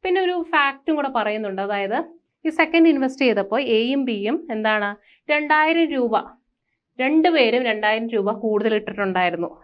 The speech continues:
അല്ലേ? പഴയ എമൗണ്ടിനേക്കാളും രണ്ടായിരം കൂടുതൽ ഇട്ടിട്ടുണ്ടെന്ന് പറഞ്ഞിട്ടുണ്ട്. അപ്പൊ അതിനർത്ഥം എന്താ? ഈ പുതിയ കിട്ടിയ വാല്യൂ മൈനസ്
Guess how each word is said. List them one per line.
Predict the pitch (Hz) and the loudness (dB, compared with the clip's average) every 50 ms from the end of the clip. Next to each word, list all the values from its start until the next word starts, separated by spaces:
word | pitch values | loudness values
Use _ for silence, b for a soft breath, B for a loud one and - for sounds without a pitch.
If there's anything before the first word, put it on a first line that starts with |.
| _ - | _ -2
അല്ലേ? | 226 214 190 196 - - | -2 -2 -2 -2 -2 0
പഴയ | 202 202 202 226 240 226 | 0 2 2 2 0 0
എമൗണ്ടിനേക്കാളും | 214 202 202 196 202 202 214 214 208 208 196 208 262 370 B B B B B B - 320 | 0 0 0 0 0 -2 -2 0 2 2 2 2 2 -2 B B B B B B 0 2
രണ്ടായിരം | 320 311 294 277 247 247 269 269 277 | 2 4 4 2 2 2 0 0 0
കൂടുതൽ | 269 247 240 233 247 240 | 0 0 2 2 2 2
ഇട്ടിട്ടുണ്ടെന്ന് | 247 240 202 196 214 208 196 196 202 240 285 | 0 -2 -4 -4 -2 -2 0 0 0 2 2
പറഞ്ഞിട്ടുണ്ട്. | 285 277 269 240 226 190 165 - - _ _ _ _ _ _ _ _ _ | 2 0 0 -2 -4 -6 -10 -10 -14 _ _ _ _ _ _ _ _ _
അപ്പൊ | _ - 190 | _ -6 -6
അതിനർത്ഥം | 190 190 196 196 196 196 - 226 220 | -4 -4 -4 -6 -6 -4 -4 -4 -2
എന്താ? | 220 214 214 208 208 b b b b b b b - | 0 0 -2 -2 -2 b b b b b b b -10
ഈ | 240 233 240 | -10 -8 -6
പുതിയ | 285 285 320 339 339 | -2 0 2 2 2
കിട്ടിയ | 330 330 311 302 | 2 2 2 2
വാല്യൂ | 294 277 262 254 254 262 294 277 254 | 2 2 2 2 2 0 -2 -2 -2
മൈനസ് | 214 196 208 220 262 285 277 | -2 -2 -2 -2 -4 -4 -6